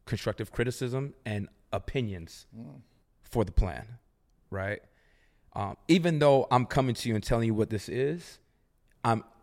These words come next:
Speaker 1: open to hearing how it could be better.
Speaker 2: Mm.
Speaker 1: Um, if I'm controlling, I'm kinda just telling you what the deal is. There is no discussion about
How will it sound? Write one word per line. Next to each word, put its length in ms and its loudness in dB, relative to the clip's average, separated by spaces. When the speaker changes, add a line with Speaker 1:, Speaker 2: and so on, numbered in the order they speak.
Speaker 1:
open 380 4
to 240 0
hearing 480 0
how 320 -4
it 80 -6
could 120 -10
be 100 -8
better. 440 -12
Speaker 2:
Mm. 280 -12
Speaker 1:
Um, 340 -8
if 140 0
I'm 140 4
controlling, 800 0
I'm 120 0
kinda 240 0
just 200 -8
telling 240 0
you 100 0
what 200 -8
the 80 -20
deal 260 -10
is. 360 -16
There 180 -4
is 240 4
no 140 2
discussion 600 -4
about 420 -4